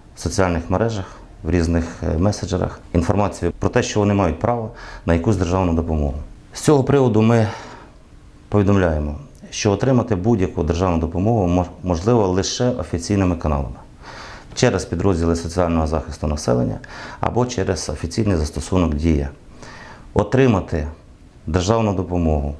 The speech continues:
або інші види допомог-, допомоги через, е, інтернет-мережі, соціальні мережі, е, через меседжери,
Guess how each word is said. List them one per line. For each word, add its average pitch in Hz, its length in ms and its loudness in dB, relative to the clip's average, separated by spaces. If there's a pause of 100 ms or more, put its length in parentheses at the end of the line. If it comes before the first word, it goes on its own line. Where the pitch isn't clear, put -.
(160)
або 90 140 4
інші 104 280 0
види 82 300 0
допомог-, 80 480 0
допомоги 76 560 0 (480)
через, 104 600 0 (380)
е, 76 40 -8 (360)
інтернет-мережі, 85 840 2 (120)
соціальні 92 540 0
мережі, 76 440 -4 (720)
е, 73 400 0
через 110 480 0
меседжери, 76 800 0